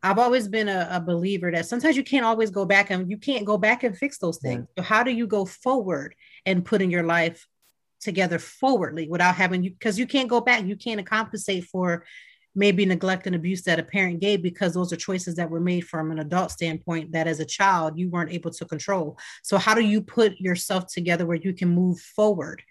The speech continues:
Speaker 1: in your life?
Speaker 2: Well, I, resilience is a, is an area that has fascinated me because I have dealt with so many, many kids of trauma. And, and you're right, there is no going back. That is what a lot of times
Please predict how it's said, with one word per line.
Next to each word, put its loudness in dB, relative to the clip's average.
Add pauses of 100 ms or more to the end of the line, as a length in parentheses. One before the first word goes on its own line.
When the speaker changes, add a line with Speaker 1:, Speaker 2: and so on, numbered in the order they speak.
(320)
Speaker 1:
in 0
your 0
life? -8 (880)
Speaker 2:
Well, 10
I, 2
resilience 8
is 4
a, 4
is 4
an 2 (400)
area 8
that 6
has -4 (120)
fascinated 2
me 0
because 0
I 0
have -2
dealt 0
with -8
so -6
many, -4 (160)
many -6
kids -4
of -12
trauma. -4
And, 0
and 6
you're 2
right, 6 (400)
there 8
is 4
no 8 (140)
going 4
back. 0
That 6
is 4
what 4
a -2
lot 0
of -6
times -6